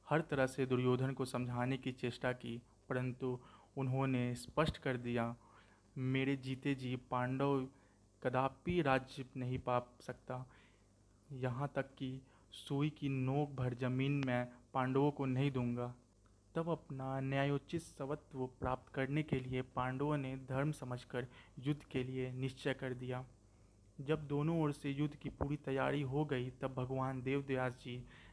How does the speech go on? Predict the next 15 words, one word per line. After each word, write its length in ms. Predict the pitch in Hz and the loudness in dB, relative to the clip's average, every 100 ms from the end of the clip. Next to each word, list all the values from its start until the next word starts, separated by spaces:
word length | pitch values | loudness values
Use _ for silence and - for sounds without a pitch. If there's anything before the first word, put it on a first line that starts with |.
| - | -6
ने 180 | 135 127 | -4 -4
धृतराष्ट्र 720 | 123 139 139 135 131 135 - 131 | -4 -2 0 2 2 2 -6 -8
के 100 | 127 | -8
समीप 480 | - 127 147 147 - - | -6 -2 -2 -4 -8 -8
आकर 380 | 131 127 127 131 - - - - | -6 -4 -4 -6 -10 -20 -20 -10
उन्हें 240 | 156 135 135 | -6 -4 -4
कहा, 360 | 131 127 127 - - _ _ _ - - _ 135 | -4 -4 -6 -10 -20 _ _ _ -20 -20 _ 2
"ये 200 | 143 180 | 6 6
संजय 440 | - 131 131 135 | 6 4 6 6
तुम्हें 400 | - 127 127 123 | 6 2 2 4
युद्ध 280 | 135 135 - | 4 4 2
का 220 | - 131 | 4 4
सब 280 | - - 151 | 6 6 6
वृत्तांत 760 | 139 127 123 - - 151 - | 8 6 4 0 2 4 4
सुनाएंगे। 720 | - - 127 120 120 123 120 | 0 0 2 2 2 2 2